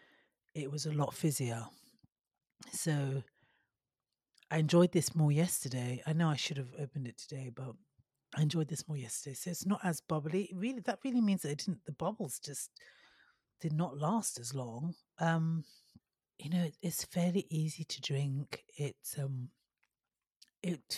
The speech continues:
feels, it's quite dry, but it's quite refreshing. You know,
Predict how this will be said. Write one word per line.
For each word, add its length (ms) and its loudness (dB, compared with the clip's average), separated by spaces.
feels, 580 8
it's 160 0
quite 320 4
dry, 720 6
but 180 -2
it's 200 -6
quite 320 -2
refreshing. 920 0
You 140 2
know, 200 2